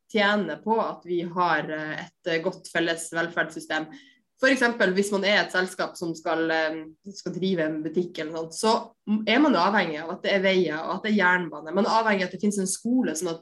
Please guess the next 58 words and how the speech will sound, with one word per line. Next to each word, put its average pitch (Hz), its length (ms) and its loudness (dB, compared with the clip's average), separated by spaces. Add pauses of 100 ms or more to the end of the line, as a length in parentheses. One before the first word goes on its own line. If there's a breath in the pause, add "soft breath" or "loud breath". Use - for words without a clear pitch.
(120)
dem 196 140 4
du 180 80 2
skal - 240 -4
ansette 170 400 -4
faktisk 170 320 -8
kan 214 200 4
masse 160 240 -6
ting. 302 240 2 (400 loud breath)
Man 247 80 2
er 220 140 4
avhengig 208 240 4
av 165 60 0
at 175 40 -8
det 185 80 -6
finnes 185 180 -2
et - 180 -20
helsevesen, 170 720 -2
så 190 300 -4 (120)
dem 196 200 4
du 175 100 2
ansetter 180 680 0 (100)
kan 185 280 -2
bli, 170 420 0 (280)
eh, 175 160 -12
fiksa 285 360 0 (160)
<laughs> 202 120 -2
hvis 214 160 0
de 214 160 4
blir 185 160 2
syk. - 480 0 (500 loud breath)
Man 254 160 6
er 240 160 6
avhengig 214 260 4
av 175 120 0
at 175 80 -6
det - 80 -12
finnes 180 340 0
sosialt 190 420 -2
sikkerhetsnett 240 800 -2
som 202 160 -4
gjør 180 220 2 (100)
at, 160 140 -12 (100)
eh, 165 260 0
dem 170 160 -2
som 175 140 -4
jobber 165 240 -2
hos 160 160 -8
deg, 160 180 2
og 175 80 -2
for 190 80 -8
så 180 140 -4
vidt 165 160 -6
deg 175 160 -6
selv 214 420 4
og 156 120 -4
din 160 100 -8
egen 175 300 -2
familie, 170 340 -2